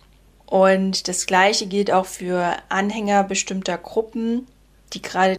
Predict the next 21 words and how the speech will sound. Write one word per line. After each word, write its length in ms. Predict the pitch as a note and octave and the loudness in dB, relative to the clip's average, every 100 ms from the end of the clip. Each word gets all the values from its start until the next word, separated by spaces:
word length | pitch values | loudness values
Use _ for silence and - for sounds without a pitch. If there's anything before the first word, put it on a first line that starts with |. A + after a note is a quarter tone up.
| - | -2
damit 400 | F#3 F3+ E3+ - | -2 -2 -4 -2
hadern 440 | F3+ G3 A#3 A#3 | 4 4 4 0
vielleicht, 800 | A#3+ A3+ A3 G#3+ A3+ A#3 - - C#4 | 0 2 6 6 6 2 -4 -10 -12
dass 320 | - F3+ - - | -6 -6 -6 -8
sie 380 | F#3 F#3+ F#3+ G3 _ _ | -6 -2 -2 -4 _ _
aus 200 | F3+ F#3 | -6 -4
diesen 240 | F#3 F3+ F3+ | -6 -6 -6
Gruppen 320 | - - E3+ | -6 -4 4
austreten. 920 | F#3 B3 - - F#3+ F#3+ G3+ G#3+ A#3+ - - - _ | 6 4 0 -4 -2 -2 -6 -8 -10 -18 -20 -20 _
Für 160 | - F#3+ | -6 -6
die 160 | F#3+ | -6
gäbe 360 | G3 G#3+ A3+ G3+ | -6 -2 0 0
es 180 | G3+ - | 0 0
ja 180 | G3 | 0
gar 220 | F#3 F#3+ F#3+ | 2 2 0
keine 300 | - F#3+ F#3 | -4 -4 -4
Motivation 880 | F#3+ - F3+ F3+ F3+ - G#3 A#3 | -4 -6 -4 -4 -4 -4 -2 0
mehr, 420 | F#3+ F3+ F3+ G3+ - _ _ _ _ _ | -2 0 0 0 -4 _ _ _ _ _
sich 260 | - F#3+ - | -6 -4 -4
zu 120 | - | -2
ändern. 640 | F#3+ G3+ E3+ E3 D#3+ F#3 | 0 0 -2 -2 -4 -10